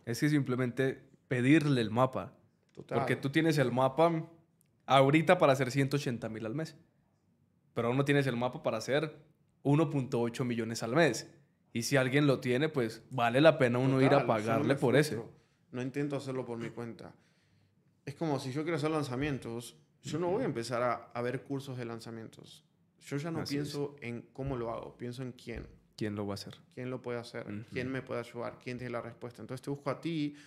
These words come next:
Speaker 2: o busco a cualquiera de los chicos
Speaker 1: Ujú.
Speaker 2: y agarro y le digo, "Chicos, ¿cómo hago un lanzamiento? ¿Cuánto me cuesta que me ayudes? O que me lances". Y ya está.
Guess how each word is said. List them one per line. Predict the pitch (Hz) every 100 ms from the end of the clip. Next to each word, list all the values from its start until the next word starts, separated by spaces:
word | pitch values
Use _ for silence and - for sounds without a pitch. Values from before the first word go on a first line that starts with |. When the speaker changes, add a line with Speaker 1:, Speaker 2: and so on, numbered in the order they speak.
| _ -
Speaker 2:
o | 131
busco | 151
a | 143
cualquiera | 123 127 143
de |
los | 127 -
chicos | 160 165 135 143 165
Speaker 1:
Ujú. | - _ _ -
Speaker 2:
y | 139
agarro | 139 151 160
y |
le | 131
digo, | 127 - - _ _ _ -
"Chicos, | - 131 131
¿cómo | - 127
hago |
un | 117
lanzamiento? | 110 110 110 - -
¿Cuánto | 120 120
me | 123
cuesta | 123 120 117
que |
me | 110
ayudes? | 117 - _ _ _ _ _ _ _ _ -
O | 123
que |
me | 123 117
lances". | 113 107 - - _ _ _ _ _
Y | 131
ya | 156
está. | 151 202 196